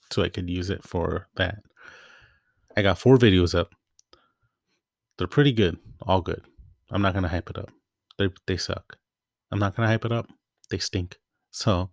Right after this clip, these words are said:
go ahead and go watch 'em at Nerdic Pride. Look it up on the YouTube. It'll be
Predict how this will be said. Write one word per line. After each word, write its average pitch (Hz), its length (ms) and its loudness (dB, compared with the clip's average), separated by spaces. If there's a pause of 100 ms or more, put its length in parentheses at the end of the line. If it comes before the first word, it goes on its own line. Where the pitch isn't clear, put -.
go 117 200 0
ahead 131 180 2
and 123 80 2
go 107 120 4
watch 95 260 2
'em 95 100 -4
at 92 60 -6
Nerdic 104 360 2
Pride. 95 300 2
Look 95 220 -4
it 101 60 0
up 98 160 0 (1160)
on 101 140 2
the 101 200 4
YouTube. 92 480 0
It'll 95 160 2
be 90 420 2